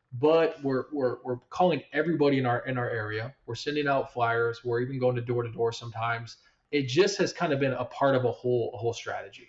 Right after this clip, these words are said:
And so there has been a lot of times where, like, right now, we're in more of an industrial area. So I'm going in, I'm trying to connect with construction companies and those guys 'cause they're still open with, you know, with covid. They're, they still have crews working, all this stuff.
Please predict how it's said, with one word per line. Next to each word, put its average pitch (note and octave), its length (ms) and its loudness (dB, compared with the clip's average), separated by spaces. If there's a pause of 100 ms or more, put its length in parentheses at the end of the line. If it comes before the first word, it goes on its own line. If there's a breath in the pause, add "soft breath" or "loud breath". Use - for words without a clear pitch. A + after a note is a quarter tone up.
And A#2+ 120 -8
so B2 460 2
there C#3 100 4
has C3+ 120 6
been C3 120 2
a A#2 40 0
lot B2+ 260 2
of - 80 0
times A#2+ 320 -2
where, A2 480 -2 (100)
like, A#2+ 140 -8
right D#3 180 4
now, D#3+ 260 6
we're D3+ 200 4
in E3+ 80 2
more D#3 160 4
of C3 120 0
an A#2+ 40 -2
industrial B2+ 540 0
area. C#3 300 4
So B2+ 140 -2
I'm B2+ 220 -2
going C3+ 220 -2
in, B2 80 -2
I'm - 420 -16
trying D3+ 140 2
to - 60 -2
connect C3+ 240 -2
with B2+ 120 -6
construction C3 560 -2
companies A2 480 -10
and A#2 100 -8
those A#2 180 -2
guys A#2+ 140 -2
'cause C#3+ 140 -6
they're F3 100 4
still - 300 6
open - 220 2 (220)
with, B2 200 -4
you C#3+ 100 -4
know, C3 80 2
with A#2+ 220 -2
covid. A#2+ 320 0
They're, A2+ 180 -6
they C3 100 -2
still C#3 220 -2
have C3+ 120 0
crews C#3+ 280 0
working, C3+ 320 -2
all B2+ 140 0
this B2+ 100 -2
stuff. B2+ 240 0